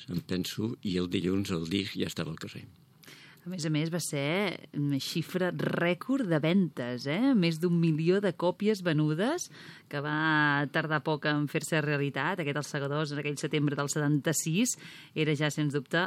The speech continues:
Speaker 2: el hit de la tardor del moment, eh? Diu, «Los directores de ventas de las más prestigiosas tiendas de toda Cataluña pedían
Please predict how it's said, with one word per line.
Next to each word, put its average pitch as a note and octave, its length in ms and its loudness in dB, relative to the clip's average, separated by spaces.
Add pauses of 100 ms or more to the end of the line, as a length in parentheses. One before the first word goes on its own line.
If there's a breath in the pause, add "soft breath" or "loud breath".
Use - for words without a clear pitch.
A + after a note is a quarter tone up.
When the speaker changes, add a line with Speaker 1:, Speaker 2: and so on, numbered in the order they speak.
(140)
Speaker 2:
el D3+ 220 -6
hit F#3+ 260 2 (120)
de D3+ 160 2
la D3 120 0
tardor C#3+ 600 -2
del D3 200 -2
moment, C#3 360 2
eh? E3+ 160 0
Diu, D3 200 0 (240 loud breath)
«Los D3 160 0
directores F3 420 0
de F#3 100 0
ventas G3 280 0
de E3 260 0
las C#3+ 260 -4
más F#3 220 0
prestigiosas E3+ 600 -6
tiendas E3 320 0
de D3 100 -4
toda F#3 160 -2
Cataluña E3+ 500 0
pedían G3+ 540 6